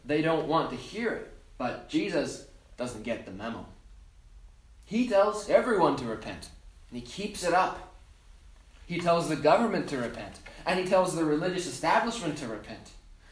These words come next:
And a good rule of thumb that you can take from this, by the way, is that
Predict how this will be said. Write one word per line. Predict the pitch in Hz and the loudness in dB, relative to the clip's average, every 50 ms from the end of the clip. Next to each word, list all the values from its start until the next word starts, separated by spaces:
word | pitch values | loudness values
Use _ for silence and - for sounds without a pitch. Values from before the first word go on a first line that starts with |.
| - - - - - - - - _ - | -20 -20 -20 -20 -20 -20 -20 -20 _ -14
And | 117 | -12
a | 123 123 160 | -6 2 4
good | 202 214 170 160 | 4 4 4 4
rule | 160 156 147 143 | 2 4 4 4
of | 139 143 - | 2 0 0
thumb | - 196 220 247 240 202 175 | 4 4 6 6 6 4 2
that | 151 135 131 | 2 2 2
you | 139 135 | 2 2
can | 131 135 131 131 | 0 -2 -6 -6
take | - - 226 - - - | -4 -4 -4 -2 -4 -4
from | - 156 131 120 | -6 -6 -6 -6
this, | 110 110 107 - | -6 -6 -8 -4
by | - - 131 117 113 | -2 0 0 0 0
the | 113 | -2
way, | 107 104 104 95 92 92 95 - - - - - - - | -6 -8 -10 -10 -10 -12 -14 -18 -20 -20 -20 -20 -12 -8
is | 127 127 123 - | -6 -6 -4 -4
that | 131 123 110 - | -4 -4 -4 -6